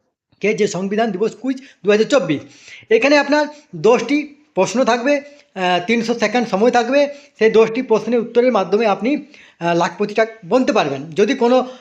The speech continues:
প্রশ্ন আপনার মনে হয় যে কঠিন আছে, সেটি আপনি স্কিপ করতে পারেন। তাহলে দেখুন, এখানে আমরা দেখে নেব যে এই যে সংবিধান দিবস,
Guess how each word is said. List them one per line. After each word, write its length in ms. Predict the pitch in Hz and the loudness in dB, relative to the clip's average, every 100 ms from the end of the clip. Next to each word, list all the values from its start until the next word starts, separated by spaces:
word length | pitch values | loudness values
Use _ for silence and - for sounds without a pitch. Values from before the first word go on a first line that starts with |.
| - | -2
প্রশ্ন 260 | 214 220 247 | -2 2 2
আপনার 360 | 233 233 233 233 233 _ - 175 | 2 0 0 -2 -12 _ -8 -2
মনে 240 | 185 240 | 2 4
হয় 220 | 220 240 | 4 4
যে 120 | 233 214 | 2 2
কঠিন 260 | 214 220 254 | 2 2 -2
আছে, 160 | 247 | -2
সেটি 280 | 220 220 226 | -2 0 0
আপনি 220 | 214 226 | 0 -2
স্কিপ 260 | 165 226 - | -4 -8 -6
করতে 240 | 196 190 | -4 -2
পারেন। 280 | 165 120 113 - _ | -4 -6 -12 -20 _
তাহলে 260 | 196 226 277 - - - | -2 0 0 -2 -18 -4
দেখুন, 320 | 170 254 180 - - | -2 0 0 -2 -6
এখানে 360 | 214 254 277 240 - - _ _ _ _ _ _ - | -2 0 0 -2 -14 -20 _ _ _ _ _ _ -4
আমরা 400 | 214 240 240 240 | 0 2 0 -2
দেখে 220 | 190 226 277 | -2 2 2
নেব 320 | 269 294 233 - 208 | 2 2 0 -10 -8
যে 200 | 156 220 | 0 2
এই 320 | - 240 254 | 2 0 2
যে 120 | - | 2
সংবিধান 480 | 208 226 233 254 240 | 0 -2 0 0 0
দিবস, 320 | 226 269 240 | 2 2 2